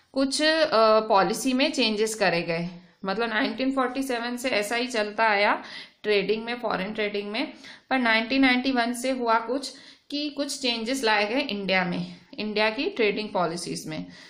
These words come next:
So starting around nineteen ninety-one, some for, uh, far reaching changes in were made in India। गवर्नमेंट ने डिसाइड किया कि भाई जो, अ, अब इंडियन प्रोड्यूसर्स को अब पूरी दुनिया से लड़ने का समय आ गया है।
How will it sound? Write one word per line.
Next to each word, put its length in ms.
So 60
starting 500
around 300
nineteen 300
ninety-one, 560
some 200
for, 160
uh, 280
far 280
reaching 320
changes 280
in 160
were 300
made 320
in 260
India। 240
गवर्नमेंट 520
ने 100
डिसाइड 520
किया 400
कि 100
भाई 300
जो, 180
अ, 420
अब 280
इंडियन 420
प्रोड्यूसर्स 640
को 200
अब 600
पूरी 200
दुनिया 380
से 220
लड़ने 340
का 120
समय 440
आ 220
गया 220
है। 300